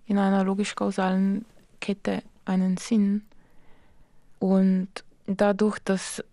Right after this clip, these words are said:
Worte das sind, was wir in gemein haben, gibt's auch weniger Abweichungen von, von der <laughs> Normalität. Und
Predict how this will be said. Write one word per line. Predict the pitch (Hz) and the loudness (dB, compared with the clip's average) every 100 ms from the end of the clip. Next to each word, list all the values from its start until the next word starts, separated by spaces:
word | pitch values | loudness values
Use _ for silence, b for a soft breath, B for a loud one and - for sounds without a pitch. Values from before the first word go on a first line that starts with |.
| - | -8
Worte | 180 196 202 208 | 0 2 0 -2
das | 196 202 - - - - | 0 0 -2 -14 -18 -10
sind, | 180 - 202 196 196 - _ - - - | -8 0 2 2 0 -6 _ -20 -14 -4
was | 196 185 185 | -2 -2 0
wir | 190 185 185 202 | 0 0 -2 -6
in | 208 190 | -2 0
gemein | 185 180 208 262 - | 2 2 4 2 -2
haben, | 196 190 196 226 - B B B B B _ | 0 4 4 2 0 B B B B B _
gibt's | 190 202 196 - 202 | -6 -4 -4 -2 0
auch | 196 - - | 0 -2 -2
weniger | 185 202 208 190 | 2 4 4 4
Abweichungen | 185 185 - - 202 202 190 185 185 | 2 0 -2 -2 -2 2 4 4 0
von, | - 185 185 190 208 - | -2 0 0 -2 -6 -16
von | - 196 | -4 -2
der | 190 | 2
<laughs> | |
Normalität. | 196 196 208 220 220 220 226 202 - - B B B B B B B B B B | 4 4 6 6 6 4 2 0 -8 -18 B B B B B B B B B B
Und | - 196 190 190 196 | -2 0 2 2 0